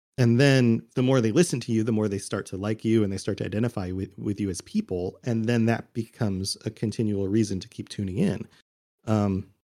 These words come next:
so I've, I've always looked at it from that perspective, which is kind of a flip. Um,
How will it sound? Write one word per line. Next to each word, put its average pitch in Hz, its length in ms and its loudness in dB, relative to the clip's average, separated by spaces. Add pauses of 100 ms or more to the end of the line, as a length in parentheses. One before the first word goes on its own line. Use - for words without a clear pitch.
(160)
so - 160 2
I've, 131 100 4
I've 160 200 2
always 208 240 8
looked 156 160 4
at 135 80 4
it 127 80 0
from 104 400 -2
that 113 240 -2
perspective, 101 440 -6
which 101 120 -6
is 104 80 -14
kind 113 260 -2
of 92 80 -6
a 95 60 -8
flip. - 640 -8 (580)
Um, 104 400 0